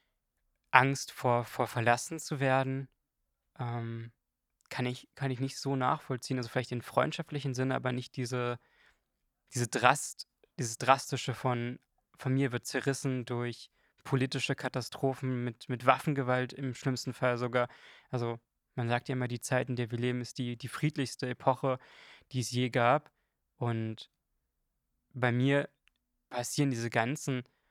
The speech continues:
Sachen, diese Glaubenssätze eher auf einem viel,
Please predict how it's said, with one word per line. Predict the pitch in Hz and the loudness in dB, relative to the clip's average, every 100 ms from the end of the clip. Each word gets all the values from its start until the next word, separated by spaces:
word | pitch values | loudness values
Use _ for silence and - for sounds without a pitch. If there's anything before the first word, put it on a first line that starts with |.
| _ _ _ | _ _ _
Sachen, | 135 127 117 131 | 0 2 2 0
diese | 120 120 | 0 0
Glaubenssätze | 127 120 139 143 127 - 131 127 _ | 6 6 6 2 -2 -2 -6 -6 _
eher | - 123 120 | -2 2 2
auf | 120 - | 0 -2
einem | 123 120 - _ _ _ _ _ _ _ _ _ - | -4 -4 -10 _ _ _ _ _ _ _ _ _ -16
viel, | - - 117 123 117 117 | -12 -4 0 2 2 0